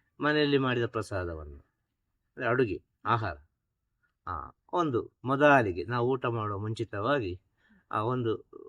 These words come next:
ಒಂದು ಹಿಡಿ ತೆಗೆದು ಕಾಗೆಗೆ ಇಟ್ಟು ಬಿಡಿ. ಅದು ನಿಮ್ಮನ್ನು ಬಹಳ ಉತ್ತಮ ಸ್ಥಿತಿ ಕರ್ಕೊಂಡು ಹೋಗ್ತದೆ.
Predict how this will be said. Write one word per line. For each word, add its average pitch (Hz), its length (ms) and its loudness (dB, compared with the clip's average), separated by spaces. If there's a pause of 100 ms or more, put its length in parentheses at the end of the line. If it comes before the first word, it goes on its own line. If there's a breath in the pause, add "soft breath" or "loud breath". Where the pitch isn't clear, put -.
(140)
ಒಂದು 139 240 2
ಹಿಡಿ 110 300 0 (960)
ತೆಗೆದು 160 300 -2
ಕಾಗೆಗೆ 131 380 -4
ಇಟ್ಟು - 180 -8
ಬಿಡಿ. - 240 -20 (1300)
ಅದು 113 180 0
ನಿಮ್ಮನ್ನು 120 400 0
ಬಹಳ 135 460 6
ಉತ್ತಮ 139 420 0
ಸ್ಥಿತಿ 123 300 -6
ಕರ್ಕೊಂಡು 104 360 -6
ಹೋಗ್ತದೆ. - 440 -18